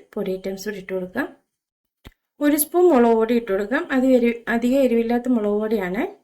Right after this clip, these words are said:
ഒരു കാൽ സ്പൂൺ ഗരം മസാല ഇട്ട് കൊടുക്കാം.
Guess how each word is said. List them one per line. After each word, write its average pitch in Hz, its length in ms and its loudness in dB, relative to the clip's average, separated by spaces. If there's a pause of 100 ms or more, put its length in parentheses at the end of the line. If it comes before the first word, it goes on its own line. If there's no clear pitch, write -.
(720)
ഒരു 330 160 -10
കാൽ 277 180 4
സ്പൂൺ 311 340 -2
ഗരം 220 220 2
മസാല 214 300 -2
ഇട്ട് 214 160 -4
കൊടുക്കാം. 196 380 -4